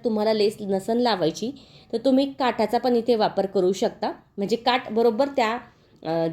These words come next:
डिझाईननुसार कट करून तिथे लावून घ्यायचा. आता लेस आपण या ठिकाणी लावलेली आहे. सुंदर छान गळा आपला या ठिकाणी तयार झाला, तुम्ही बघू शकता. फिनिशिंग पण किती सुंदर आलेली आहे. आता बाही बघायची आहे,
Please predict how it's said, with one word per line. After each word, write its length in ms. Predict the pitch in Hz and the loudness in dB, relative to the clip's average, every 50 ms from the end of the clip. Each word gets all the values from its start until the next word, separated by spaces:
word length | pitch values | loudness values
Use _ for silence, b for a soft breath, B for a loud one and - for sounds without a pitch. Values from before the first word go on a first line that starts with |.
| 160 160 165 | -6 -6 -2
डिझाईननुसार 600 | 226 240 202 247 247 247 254 254 247 247 247 240 | -2 2 4 4 4 6 4 2 2 2 -2 -2
कट 200 | 240 - 220 208 - - | 0 -2 -2 -2 0 0
करून 280 | 214 196 214 262 262 262 | 0 2 2 0 -2 -4
तिथे 220 | 208 - 233 247 | -4 -2 0 2
लावून 220 | 247 220 185 165 | 2 2 2 0
घ्यायचा. 280 | 165 175 156 143 - 147 | 0 0 0 -2 -2 -8
आता 160 | 127 - 165 | -10 -8 -6
लेस 220 | 160 170 170 170 190 | -4 -4 -2 -2 -4
आपण 220 | 160 - 185 170 | -6 -4 -4 -4
या 80 | 160 156 | -4 -4
ठिकाणी 300 | 165 165 175 170 170 170 | -4 -6 -4 -4 -2 0
लावलेली 360 | 165 151 147 156 165 170 180 | 0 0 0 -2 -2 -2 -2
आहे. 220 | 175 175 226 285 - B B B B B B B B B | -4 -4 -6 -8 -8 B B B B B B B B B
सुंदर 420 | - - 240 208 190 180 202 247 - - - - | -2 2 4 4 4 4 2 0 -2 -6 -8 -4
छान 180 | 226 190 185 | -2 -2 0
गळा 180 | 180 180 170 170 | 0 2 2 0
आपला 220 | 165 165 - 180 | 0 -2 -2 -2
या 60 | 175 170 | -2 -2
ठिकाणी 300 | 175 170 - 170 170 170 170 | -4 -4 -4 -4 -4 -2 -2
तयार 200 | 170 160 156 156 | 0 0 0 0
झाला, 220 | 160 226 202 180 | -2 -2 -2 -2
तुम्ही 240 | 175 185 185 185 180 | -2 -2 -4 -4 -4
बघू 340 | 165 170 185 170 170 196 240 | 0 0 0 0 0 -2 -4
शकता. 380 | - - 220 - - - 202 247 - - b b b b b b b b - | -2 -2 -4 -4 -4 -6 -6 -6 -8 -12 b b b b b b b b 0
फिनिशिंग 400 | 233 208 208 202 269 262 269 269 | 2 2 2 2 2 0 0 2
पण 120 | 277 254 | 0 0
किती 240 | 247 - 247 - 262 | 0 -2 -2 -2 -4
सुंदर 380 | 269 - 285 233 202 190 220 240 | -2 0 2 2 2 2 2 2
आलेली 320 | 233 220 214 220 214 220 | 2 2 2 2 2 2
आहे. 240 | 220 208 185 180 240 B B B B B B B | 2 0 0 -4 -4 B B B B B B B
आता 300 | - 185 185 - - - - | -8 -4 -4 -4 -6 -6 -8
बाही 420 | 196 175 175 214 208 185 220 262 | -6 0 0 0 2 2 0 2
बघायची 420 | 226 240 208 202 180 160 151 - | 4 4 4 4 2 2 2 -2
आहे, 220 | 180 165 160 214 | -4 -2 -2 -4